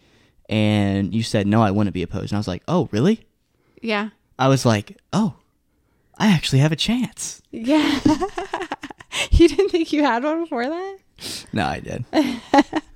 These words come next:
Speaker 2: Yeah, so he was like,
Speaker 1: No, I didn't.
Speaker 2: "This crazy dude from the internet invited me to visit him two days after we started talking."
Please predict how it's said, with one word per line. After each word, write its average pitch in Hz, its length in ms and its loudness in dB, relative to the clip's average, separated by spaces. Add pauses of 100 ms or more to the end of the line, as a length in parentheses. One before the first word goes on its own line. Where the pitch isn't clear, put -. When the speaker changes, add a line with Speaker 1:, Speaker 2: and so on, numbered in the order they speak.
(760)
Speaker 2:
Yeah, 220 300 4
so 233 140 0
he 240 120 6
was 233 140 0
like, 214 340 0
Speaker 1:
No, - 120 -6
I - 100 -10
didn't. - 360 -12
Speaker 2:
"This 247 140 -6
crazy 220 380 0
dude 202 180 2
from 202 160 -2
the 190 100 0
internet 185 360 0
invited 180 400 -2
me 180 360 -2
to - 140 -6
visit 180 300 -4
him 180 160 -2
two 190 140 -4
days 180 180 -4
after - 220 -8
we 165 80 -8
started - 220 -10
talking." - 420 -12